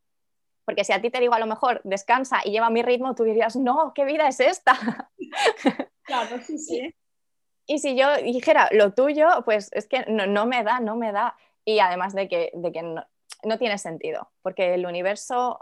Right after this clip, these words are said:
Speaker 1: el esfuerzo, de verdad, no lo recompensa. Es una cosa que tenemos que quitarnos como sociedad, lo del esfuerzo. El esfuerzo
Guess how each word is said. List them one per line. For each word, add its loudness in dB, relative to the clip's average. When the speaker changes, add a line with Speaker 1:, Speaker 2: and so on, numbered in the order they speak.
Speaker 1:
el 0
esfuerzo, -2
de -4
verdad, 2
no -2
lo 0
recompensa. -10
Es -14
una -10
cosa -6
que -10
tenemos -10
que -6
quitarnos -8
como -10
sociedad, -6
lo -8
del -6
esfuerzo. -8
El -6
esfuerzo 0